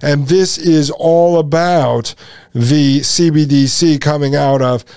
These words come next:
Consensus. And then we also have a document that we found on Bank for International Settlements, B I S dot org, on cryptocurrencies, looking beyond the hype. And this right here talks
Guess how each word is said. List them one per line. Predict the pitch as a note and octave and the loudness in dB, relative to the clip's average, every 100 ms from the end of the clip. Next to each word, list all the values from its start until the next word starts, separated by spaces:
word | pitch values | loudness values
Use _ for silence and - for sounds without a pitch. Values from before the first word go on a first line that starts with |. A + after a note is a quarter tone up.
| - - | -20 -6
Consensus. | D3+ C3+ - F3 D#3 - G2+ - - - - - | -4 -4 -2 -2 -2 -6 -8 -10 -10 -18 -20 -4
And | C#3 | -2
then | D3+ D3 | 0 0
we | D3+ E3 | 2 2
also | F#3+ G#3 - G3+ E3+ | 2 2 0 0 2
have | D#3+ E3 D#3+ D#3 | 2 2 0 0
a | C3+ C3+ | -2 0
document | C#3+ E3 F#3+ E3+ E3+ E3 | 0 0 -2 -2 -2 -2
that | D#3 | 0
we | C#3+ | 0
found | C3 D#3+ D#3+ D#3 | 0 0 2 0
on | C#3 A#2+ | -2 -2
Bank | A2+ E3+ E3+ | -2 -2 -2
for | - E3 | -4 0
International | D#3+ D3+ D3 C#3 C3+ B2+ | 0 2 2 0 -2 -2
Settlements, | - F3 C#3+ C#3 A#2+ | 0 0 2 -2 -2
B | B2+ E3 | 0 2
I | D#3+ D3+ | 2 2
S | D3+ D3 B2 | 2 0 -2
dot | C3+ D3+ C#3+ | -2 0 0
org, | D#3+ F3+ C3 B2 - - - | 2 2 0 -4 -14 -16 -4
on | D3 C3+ | -4 -4
cryptocurrencies, | - G#3+ - F#3+ D#3 - C#3 B2+ B2 B2+ A#2 - - - | -2 -2 0 -2 0 0 -2 -2 0 -2 -2 -8 -20 -4
looking | C#3 G3+ A3 G#3+ G3 | 0 2 0 -2 -2
beyond | D3 D#3+ D3+ D#3 D3 | 0 2 2 2 0
the | C3 | -2
hype. | - G#3 C#3+ A#2+ - - - - - - | -2 -2 -2 -4 -10 -20 -20 -20 -20 -4
And | D#3+ D3+ A#2+ | -4 -2 -4
this | G3 B3 - | -4 -2 -2
right | G3 F3+ D#3 | 0 2 0
here | F3 F#3+ F3 | 2 2 0
talks | - E3+ A#3+ G#3+ C3 - - | -2 -2 2 2 -2 -6 -8